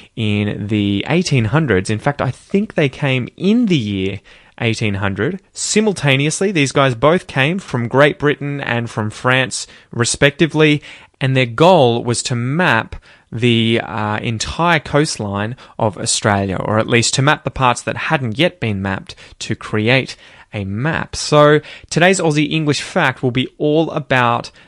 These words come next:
the different explorers, the different countries, the different people who were involved in putting together the entire map of Australia's coastline.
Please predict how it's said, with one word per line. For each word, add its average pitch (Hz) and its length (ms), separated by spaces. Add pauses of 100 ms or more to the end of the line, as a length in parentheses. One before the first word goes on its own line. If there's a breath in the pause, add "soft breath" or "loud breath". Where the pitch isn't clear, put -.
the 117 140
different 151 640
explorers, 151 880
the 127 100
different 123 380
countries, 139 800 (260 loud breath)
the 120 100
different 151 460
people 139 360
who 135 220
were 123 140
involved 120 960 (260 loud breath)
in 117 140
putting 147 360
together 123 400
the 113 180
entire 127 520
map 113 380 (280 soft breath)
of 107 140
Australia's 104 640
coastline. - 880